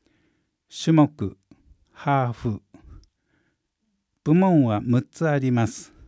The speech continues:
一、一般男子、高校生以下を除く四十歳未満の部。二、一般男子、四十歳以上、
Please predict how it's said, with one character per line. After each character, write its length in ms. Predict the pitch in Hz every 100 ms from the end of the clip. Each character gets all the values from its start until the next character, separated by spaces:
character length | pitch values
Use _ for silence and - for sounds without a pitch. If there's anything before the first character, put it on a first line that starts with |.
| _ _ _ _ _ _ _ _ _ _
一、 460 | 175 170 - - _ _ _ _ _ _ -
一 160 | 131 - -
般 240 | 185 180
男 280 | 165 143 117
子、 320 | - 92 - _ _ _ _ _ _
高 260 | - 170 175
校 220 | 185 165
生 300 | - 160 151
以 80 | 147
下 160 | 135
を 100 | 110
除 340 | 107 98 101 -
く 220 | 98 - _ _ _ _ _
四 260 | 127 135 175
十 140 | 180
歳 300 | 160 - 160
未 180 | 147 143
満 300 | 139 120 110
の 100 | 104
部。 260 | 92 104 - _ _ _ _ _ _ _ _ _ _ -
二、 320 | 127 123 - _ _ _ _ _ _ _ _ -
一 160 | 135 139
般 260 | - 175 170
男 260 | 151 135 113
子、 320 | - 95 - _ - _ _ _
四 240 | 135 143 170
十 120 | 180
歳 380 | - 165 143 131
以 80 | 113
上、 380 | 113 90 90